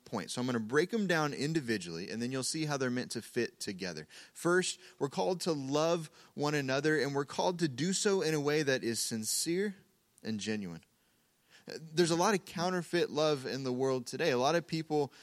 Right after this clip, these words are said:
say that specific things are love, but that's not how God defines love. There's a lot of counterfeit love, but that's not the kind of love that God has called us to have towards one another. The kind of love that Paul writes about in Romans twelve isn't a fake,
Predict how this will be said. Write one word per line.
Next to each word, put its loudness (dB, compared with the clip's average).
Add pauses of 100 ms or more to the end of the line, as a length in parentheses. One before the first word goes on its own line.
(180)
say 2
that 2 (160)
specific 0
things -2
are 2
love, -2
but -4
that's 0
not 0
how 0
God -2
defines -10
love. -8
There's -6
a -2
lot 2
of -6
counterfeit -2
love, -4 (760)
but -10
that's -2
not -2
the -12
kind -4
of -4
love 0
that -10
God -4
has -6
called -4
us -8
to -8
have -8
towards -10
one -8
another. -8 (640)
The 0
kind 4
of 2
love 2
that -2
Paul 4
writes 2
about 0
in -4
Romans -2
twelve -6 (240)
isn't 0
a -2
fake, 0